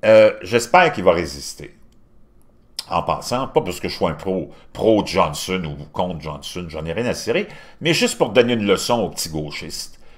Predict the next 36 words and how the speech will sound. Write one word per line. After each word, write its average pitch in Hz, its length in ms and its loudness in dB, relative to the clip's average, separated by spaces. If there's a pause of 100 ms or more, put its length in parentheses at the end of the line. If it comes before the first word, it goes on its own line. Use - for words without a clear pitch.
(100)
que - 80 -4
tu - 100 -8
peux 160 140 -2
pas 123 100 10
avoir 104 180 8
la 90 120 2
peau 104 180 -4
de - 60 -10
tout 101 180 -6
le 76 80 -4
monde 95 260 -4
quand 87 140 -8
ça - 160 -8
te - 180 -4
tente 98 180 -2
de 82 80 -2
l'avoir, 80 520 -4 (380)
avec 101 520 4
des 98 200 0
pseudo-scandales 110 1120 2
qui 104 80 0
n'existent 92 480 0
pas. - 280 -8 (360)
Pendant 208 360 12
ce - 140 6
temps-là, 123 340 6
ce - 80 0
qui 131 100 -8
devrait 170 280 6
nous 131 160 0
inquiéter 110 460 4
énormément, 95 580 2
chers 85 320 0
amis, 82 320 -6 (1160)
c'est 202 340 6
la 135 380 6